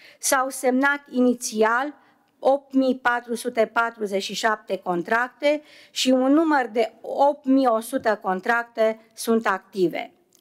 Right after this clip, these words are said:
În ceea ce privește educația, am continuat susținerea personalului didactic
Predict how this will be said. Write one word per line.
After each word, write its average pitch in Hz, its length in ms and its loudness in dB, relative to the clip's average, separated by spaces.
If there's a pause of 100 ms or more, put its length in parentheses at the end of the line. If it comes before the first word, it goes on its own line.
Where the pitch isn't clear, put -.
(400)
În 254 140 2
ceea 339 280 0
ce 320 160 -4
privește 294 460 0
educația, 247 1000 -2 (200)
am 247 220 -2
continuat 254 560 0
susținerea 233 720 0
personalului 214 720 -2
didactic 208 720 -4